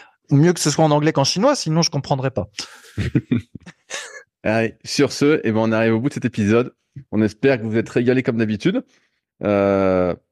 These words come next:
Speaker 2: si vous souhaitez réagir, bah, n'hésitez pas, ça se fait sur les forums Superphysique ou directement sur SoundCloud dans la partie commentaires. On aime bien aussi les commentaires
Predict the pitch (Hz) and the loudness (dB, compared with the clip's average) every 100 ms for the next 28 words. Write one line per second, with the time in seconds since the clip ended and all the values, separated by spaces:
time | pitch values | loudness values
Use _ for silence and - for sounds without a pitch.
0 | _ - 123 135 123 113 104 104 95 113 | _ -2 2 2 2 0 2 0 -2 0
1 | 131 104 90 104 101 113 107 131 107 98 | 0 0 0 -2 -2 -2 0 0 -2 -6
2 | - 87 87 - 117 123 - 110 120 - | -4 -4 -2 2 2 2 -2 -2 -2 -2
3 | 110 123 127 98 95 123 113 127 127 123 | 0 0 0 -4 0 0 2 0 0 0
4 | 101 120 113 175 196 104 95 - - 123 | -2 -4 -2 0 0 -2 -6 -6 -2 0
5 | 104 143 208 - - _ - 92 90 104 | 2 0 -2 -8 -20 _ -6 -2 0 0
6 | 107 - 101 - 123 117 - 131 | 0 -2 -2 0 0 2 2 0